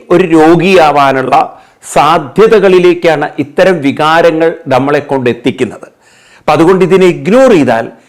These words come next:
ഇന്നത്തെ മനോ ആദിയാണ് നാളത്തെ ശരീര ആദി. അപ്പം മനസ്സിൻ്റെ ആദി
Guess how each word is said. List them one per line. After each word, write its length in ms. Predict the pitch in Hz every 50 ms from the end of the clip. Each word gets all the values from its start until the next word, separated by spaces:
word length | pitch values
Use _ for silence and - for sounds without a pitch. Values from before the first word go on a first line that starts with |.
| _ _ _ _ _
ഇന്നത്തെ 920 | 127 131 139 151 165 170 180 185 185 - - _ - 175 175 170 170 - - - _ _ _ _ _ 117
മനോ 580 | 120 123 127 135 143 156 160 170 180 185 180 - - _ _ _ _ _ _ _ _ _ _ _ _ 120
ആദിയാണ് 920 | 123 139 143 165 185 151 185 185 165 143 113 104 101 101 107 107 - - _ _ _ _ _ _ -
നാളത്തെ 600 | 120 120 123 135 139 139 139 - 127 131 127 127 - _ _ - -
ശരീര 560 | - 127 117 113 131 131 135 139 139 139 143 - - - _ _ -
ആദി. 360 | 117 107 92 95 92 110 - - _ _ _ _ _ _ _ _ _ _ _
അപ്പം 240 | _ 165 151 143
മനസ്സിൻ്റെ 880 | 135 147 156 175 202 202 - - 220 220 214 202 226 220 220 - - - - _ _ _ _ _ _
ആദി 680 | 131 139 139 156 175 180 165 147 156 117 95 82 -